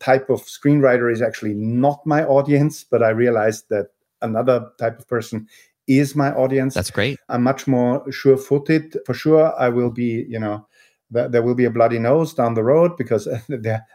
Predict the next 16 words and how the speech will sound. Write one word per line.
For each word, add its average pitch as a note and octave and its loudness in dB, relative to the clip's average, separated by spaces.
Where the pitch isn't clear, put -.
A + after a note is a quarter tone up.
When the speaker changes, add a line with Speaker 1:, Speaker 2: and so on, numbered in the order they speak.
Speaker 1:
there A2 0
will A#2 0
be A2+ -4
some C#3+ 0
mistake C#3+ 0
that C3 6
I've B2+ 2
made B2+ 2
or G2+ -2
some C#3 0
assumption C#3+ 0
that A2+ 2
doesn't A2 -2
turn G#2+ -6
out A#2+ -4
right. A#2 2